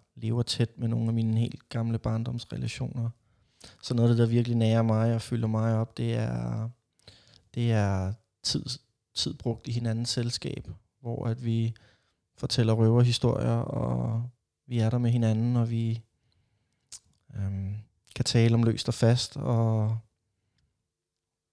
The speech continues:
så jeg tror, noget af det, der hjælper mig rigtig meget, når jeg har haft en, en hård dag eller, eller noget, det er simpelthen en,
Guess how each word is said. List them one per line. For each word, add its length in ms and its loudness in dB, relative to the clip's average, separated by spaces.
så 100 2
jeg 60 4
tror, 160 4
noget 140 8
af 60 8
det, 80 -2
der 60 8
hjælper 300 8
mig 280 4
rigtig 280 2
meget, 320 4
når 80 2
jeg 140 4
har 120 2
haft 260 0
en, 400 -2
en 120 -2
hård 300 -2
dag 340 -2
eller, 500 -2
eller 180 -2
noget, 240 -2
det 60 -2
er 40 -2
simpelthen 640 -2
en, 220 0